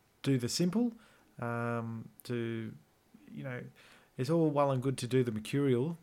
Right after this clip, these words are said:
uh, but if you're stuffing up the simple stuff and, uh, not getting those goals we've got an opportunity to kick, um, you know, you're looking pretty silly at the end of the day. So, look, he,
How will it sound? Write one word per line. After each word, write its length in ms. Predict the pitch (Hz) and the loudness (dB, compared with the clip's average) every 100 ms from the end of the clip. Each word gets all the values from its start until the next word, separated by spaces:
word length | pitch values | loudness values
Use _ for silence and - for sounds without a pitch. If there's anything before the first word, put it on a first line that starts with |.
| 127 160 | -14 -10
uh, 220 | 117 113 110 | -8 -6 -6
but 160 | 117 | -6
if 100 | 113 | -6
you're 340 | 139 131 127 123 - - - _ | -2 0 0 -2 -6 -20 -20 _
stuffing 360 | - 135 131 127 | -6 -4 -2 -4
up 120 | 123 | -6
the 100 | 110 | -8
simple 300 | - 131 120 | -8 -6 -8
stuff 420 | - 123 117 - | -4 -6 -6 -8
and, 300 | 117 110 107 - - _ - | -8 -6 -10 -16 -20 _ -12
uh, 420 | 120 117 117 117 - | -8 -6 -6 -6 -6
not 200 | 139 139 | -6 -4
getting 220 | 131 120 | -4 -4
those 240 | 117 110 | -4 -6
goals 360 | - 120 117 117 | -4 0 0 -2
we've 120 | 117 | -6
got 120 | 123 | -4
an 100 | 110 | -4
opportunity 380 | 110 - 120 107 | -4 -6 -6 -6
to 60 | 101 | -6
kick, 400 | - 135 151 - - - - - _ _ _ | -4 -2 -2 -6 -20 -20 -20 -20 _ _ _
um, 720 | 120 113 113 110 107 107 104 127 - | -8 -6 -4 -4 -4 -4 -6 -10 -10
you 140 | 123 | -8
know, 60 | 110 | -4
you're 180 | 110 117 | -4 -4
looking 180 | 113 | -8
pretty 220 | 110 113 107 | -8 -6 -6
silly 300 | - 113 113 | -4 -4 -4
at 60 | |
the 40 | 110 | -4
end 100 | 110 | -4
of 120 | 101 | -4
the 60 | |
day. 320 | 104 107 104 107 - - - - - - _ _ _ _ | -4 -4 -4 -8 -20 -20 -20 -20 -20 -20 _ _ _ _
So, 200 | - 143 | 2 6
look, 200 | 156 151 - - - | 6 6 -6 -10 -10
he, 260 | - - 208 | -8 -8 -10